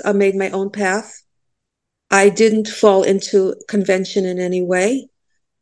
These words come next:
I married somebody the opposite of me. I, um, have, uh, had a wonderful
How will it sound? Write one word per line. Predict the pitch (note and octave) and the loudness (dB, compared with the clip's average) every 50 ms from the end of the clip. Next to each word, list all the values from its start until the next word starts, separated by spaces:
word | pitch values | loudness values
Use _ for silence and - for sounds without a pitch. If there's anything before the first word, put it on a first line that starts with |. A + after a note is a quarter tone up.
| _ _ _ | _ _ _
I | F#3+ F#3+ F#3 F#3 F3+ | 2 2 2 2 4
married | F#3 G3 G#3+ G#3+ G#3+ A3 G#3+ | 4 4 4 4 4 2 0
somebody | - A#3+ A3 G#3 G3+ G3 F#3+ F3+ | -4 -6 -2 -2 0 0 0 0
the | F#3+ F#3+ - | 0 -2 -2
opposite | F#3+ F3+ F3+ F#3 G#3 F#3+ - G3 F#3 | -6 -8 -4 -4 -4 -2 -2 -4 -4
of | F#3 F3 | -4 -6
me. | F#3+ F#3 F#3 G3 A3 B3+ - - _ _ _ _ _ _ _ _ _ _ _ _ - | -6 -4 -2 -2 -2 -4 -6 -14 _ _ _ _ _ _ _ _ _ _ _ _ -6
I, | F#3 F#3 F#3 F#3 F#3 F#3+ F#3+ | -6 -4 -2 -2 0 0 0
um, | - - F#3 F3+ F3+ F3+ F3 F3 F3 E3+ E3+ _ _ _ _ _ _ _ - | 0 -2 -4 -4 -4 -4 -4 -6 -8 -8 -12 _ _ _ _ _ _ _ -10
have, | - - A#3 A3 G#3 G3 G3 F#3+ G3 | 0 2 4 6 6 4 2 0 -4
uh, | - - F#3+ F3+ F3+ F3+ F#3+ | -6 -4 -4 -2 -2 -2 -2
had | F3+ - A3 G#3+ G3+ G3 | -2 0 0 2 2 4
a | F#3+ F3+ | 2 2
wonderful | F3 F#3+ G3+ G#3 G#3 A3 G#3+ A3 - G#3+ G3+ G3 F#3+ F#3+ G3 F#3+ _ | 4 4 4 4 4 0 -4 0 2 4 4 4 4 2 0 -4 _